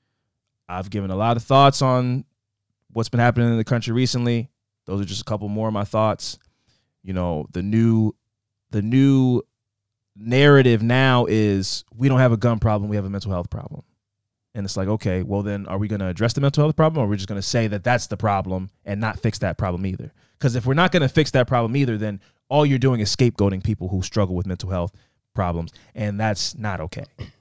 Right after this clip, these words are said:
Speaker 2: Yeah.
Speaker 1: If you're gonna just put gun violence on people that have, that struggle with mental health, but we're not gonna try to fix the infrastructure of this country to provide those people with resources that will help them, then you're just saying, "Hey, man,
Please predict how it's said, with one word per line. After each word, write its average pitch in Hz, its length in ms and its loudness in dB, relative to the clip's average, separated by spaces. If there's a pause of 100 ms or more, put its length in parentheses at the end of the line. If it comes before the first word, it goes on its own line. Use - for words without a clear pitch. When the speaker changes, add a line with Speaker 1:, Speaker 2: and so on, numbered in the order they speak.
Speaker 2:
Yeah. 92 220 -14
Speaker 1:
If 113 100 -4
you're 156 80 2
gonna 175 140 2
just 139 180 -2
put 165 220 -4
gun 143 220 2
violence 120 400 4
on 113 160 0
people 113 320 0
that 101 140 0
have, 107 260 -2
that 104 120 0
struggle 107 300 2
with 98 100 2
mental 101 200 -2
health, 107 260 0
but 101 140 -8
we're 113 100 0
not 113 220 0
gonna 98 240 -4
try 110 260 0
to 95 160 -2
fix - 360 -4
the 101 120 -2
infrastructure 104 500 -4
of 87 60 -10
this 87 120 -12
country 101 340 -4
to 85 100 -4
provide 98 560 -4
those 98 180 -6
people 95 280 -8
with 87 160 -10
resources 92 500 -4
that 82 160 -6
will 82 80 -6
help 123 260 4
them, 80 280 -10 (800)
then 123 160 0
you're 147 100 4
just 135 220 -2
saying, 120 400 0 (340)
"Hey, 165 160 6
man, 139 380 2